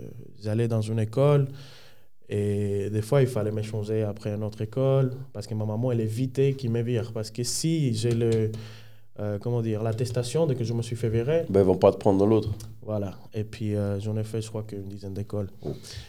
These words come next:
Speaker 1: Et trois fois, je me suis fait virer. Très, très jeune. Jusqu'à quinze jours, mon père, il arrive à la maison, un week-end. Moi, j'étais, je me souviens par terre en train de jouer avec des voitures. Euh, j'avais presque treize ans.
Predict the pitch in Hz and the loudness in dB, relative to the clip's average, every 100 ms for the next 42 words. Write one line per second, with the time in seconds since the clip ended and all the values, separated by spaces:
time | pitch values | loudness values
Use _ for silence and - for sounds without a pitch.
0 | - 104 110 - 123 127 123 - 127 113 | -2 0 0 4 6 6 4 2 2 2
1 | 107 113 113 110 117 90 - - - - | -2 -4 -2 -2 -2 -4 -10 -16 -18 -18
2 | - - - 160 160 147 151 120 95 - | -18 -12 2 2 4 2 2 0 -4 -10
3 | - - - 117 123 127 123 143 143 135 | -16 -18 -8 -4 -2 0 0 0 0 0
4 | 117 110 127 110 104 104 107 104 104 104 | -2 -2 -2 -4 -4 -4 -6 -6 -8 -8
5 | 113 131 113 104 104 104 131 127 107 135 | -6 -6 -8 -8 -8 -6 -6 -6 -8 -12
6 | - 117 - 104 104 104 107 107 110 120 | -10 -8 -6 -4 -4 -4 -6 -6 -4 -4
7 | 123 113 - 123 113 110 110 107 107 107 | -2 -6 -4 -4 -4 -4 -4 -4 -4 -4
8 | 104 113 110 107 143 131 - - - - | -6 -4 -4 -4 -2 -4 -6 -16 -18 -18
9 | - - - - - - - - - - | -18 -18 -18 -20 -20 -20 -20 -20 -20 -20
10 | - - - 110 107 110 107 104 101 101 | -18 -16 0 4 8 8 6 6 4 2
11 | 104 107 - - - - - 113 113 135 | -2 -8 -16 -18 -18 -18 -16 -2 4 6
12 | 135 156 156 147 - - - - - - | 8 8 8 4 2 -8 -18 -18 -18 0
13 | - 156 - 127 156 127 101 | 4 4 4 4 4 4 0